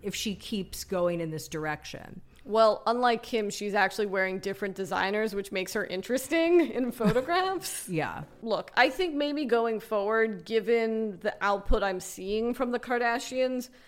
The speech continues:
Speaker 2: maybe one of us, we switch off each week of who watches the Kardashian and who doesn't, because this yet again was a filler episode, and it felt very much like a Modern Family episode where we're gonna pair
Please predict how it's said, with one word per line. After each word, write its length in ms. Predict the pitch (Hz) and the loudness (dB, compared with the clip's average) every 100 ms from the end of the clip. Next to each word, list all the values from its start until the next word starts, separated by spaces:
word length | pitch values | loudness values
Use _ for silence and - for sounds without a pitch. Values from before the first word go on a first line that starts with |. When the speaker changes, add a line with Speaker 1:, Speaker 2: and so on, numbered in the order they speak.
| - | -8
Speaker 2:
maybe 340 | 233 311 330 330 | -2 -2 0 -2
one 320 | 247 233 240 | 2 4 4
of 160 | 233 214 | 4 0
us, 400 | 196 190 185 240 | 0 -2 -6 -6
we 140 | 247 | -6
switch 340 | 240 247 240 | -2 2 2
off 500 | 214 202 180 185 - _ | 2 2 0 -6 -12 _
each 260 | 220 196 202 | -12 -10 -6
week 260 | 208 190 | -4 -4
of 120 | 185 175 | -4 -4
who 120 | 240 | -4
watches 560 | 233 202 185 185 196 175 | 0 2 2 0 -6 -6
the 100 | 185 | -6
Kardashian 680 | 208 185 180 185 196 185 180 | -2 0 0 -2 -2 -4 -4
and 120 | 196 | -2
who 120 | 208 | -4
doesn't, 440 | 185 170 - 208 202 | -2 -4 -4 -6 -6
because 680 | 214 - 262 254 247 220 - - - | -8 0 4 4 4 -2 -10 -18 -14
this 300 | - - - | -2 -2 0
yet 160 | 311 311 | 2 2
again 360 | 285 240 240 226 | 4 2 4 2
was 180 | 220 | 0
a 80 | 196 | -2
filler 360 | 190 226 185 165 | -4 -2 -2 -2
episode, 720 | 113 - - - 101 101 107 | -4 -6 -10 -10 -8 -10 0
and 120 | - 277 | 2 4
it 140 | 277 | 2
felt 320 | 302 311 247 | 2 0 0
very 220 | 226 247 | 0 0
much 260 | 247 226 214 | 0 -2 -2
like 200 | 208 202 | -2 0
a 260 | 208 190 185 | 0 0 -4
Modern 440 | 185 190 190 190 | -4 -2 -2 -2
Family 480 | 180 196 185 202 240 | -6 -4 -4 0 0
episode 520 | 254 247 262 262 254 | 0 -2 2 6 6
where 320 | 190 220 196 180 | 4 0 0 -2
we're 100 | 220 | 0
gonna 200 | 240 240 | 2 0
pair 440 | 240 - 240 233 | 0 2 4 2